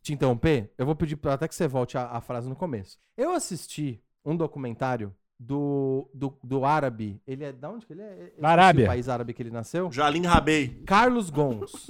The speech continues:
Speaker 1: <laughs> Ele nasceu, acho que no Líbano.
Speaker 2: Uhum.
Speaker 1: Aliás, ele é libanês, mas ele nasceu no Brasil. E
Speaker 2: Então,
Speaker 1: em Rondônia.
Speaker 2: ih, como lá é libanês, mas nasceu no Brasil?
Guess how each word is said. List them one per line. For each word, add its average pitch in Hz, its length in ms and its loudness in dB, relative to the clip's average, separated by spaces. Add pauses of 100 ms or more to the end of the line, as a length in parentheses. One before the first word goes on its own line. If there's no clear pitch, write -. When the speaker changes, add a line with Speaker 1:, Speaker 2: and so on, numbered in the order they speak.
(160)
Speaker 1:
<laughs> - 200 -18
Ele 190 360 -6
nasceu, 190 320 -6
acho 185 100 -10
que - 80 -8
no 226 100 -2
Líbano. 117 400 -4 (120)
Speaker 2:
Uhum. 107 380 -2 (180)
Speaker 1:
Aliás, 143 340 0
ele 165 180 0
é 208 60 4
libanês, 196 420 0
mas 185 120 -4
ele 185 100 -4
nasceu 190 220 -2
no 190 80 -2
Brasil. 139 360 -2 (380)
E 175 240 -10
Speaker 2:
Então, 180 220 0
Speaker 1:
em 156 80 -2
Rondônia. 196 340 6 (280)
Speaker 2:
ih, 349 100 -2
como 185 380 0
lá 151 160 4
é 180 40 4
libanês, 202 400 4
mas 208 100 4
nasceu 170 260 4
no 190 40 -2
Brasil? 156 460 6